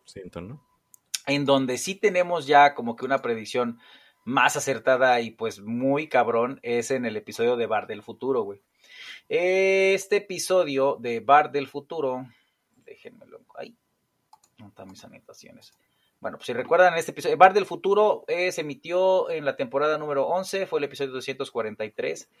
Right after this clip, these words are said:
Speaker 1: ¿Es el,
Speaker 2: Y
Speaker 1: en
Speaker 2: es
Speaker 1: qué, en qué año?
Speaker 2: Eh, temporada once.
Speaker 1: Ah, dos mil, ¿no?
Speaker 2: Puta madre, no, ajá. Ándale, y pues bueno, en este episodio, como ya saben, eh, se trata de que
Speaker 1: ¿Donde predicen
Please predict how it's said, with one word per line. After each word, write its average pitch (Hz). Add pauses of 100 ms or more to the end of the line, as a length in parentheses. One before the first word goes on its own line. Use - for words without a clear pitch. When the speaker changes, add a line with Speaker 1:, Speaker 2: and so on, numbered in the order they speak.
(140)
Speaker 1:
¿Es 90
el, -
Speaker 2:
Y 135
Speaker 1:
en 147
Speaker 2:
es -
Speaker 1:
qué, 113 (140)
en 101
qué 139
año? 208 (720)
Speaker 2:
Eh, 135
temporada 123
once. 170 (140)
Speaker 1:
Ah, 98
dos 85
mil, 90
¿no? 104
Speaker 2:
Puta 107
madre, 73
no, -
ajá. - (680)
Ándale, 120
y 139
pues 131
bueno, 127
en 139
este 165
episodio, 170 (100)
como 117
ya 139
saben, 147 (260)
eh, 113
se 120
trata 123
de 113
que 98
Speaker 1:
¿Donde 98
predicen 95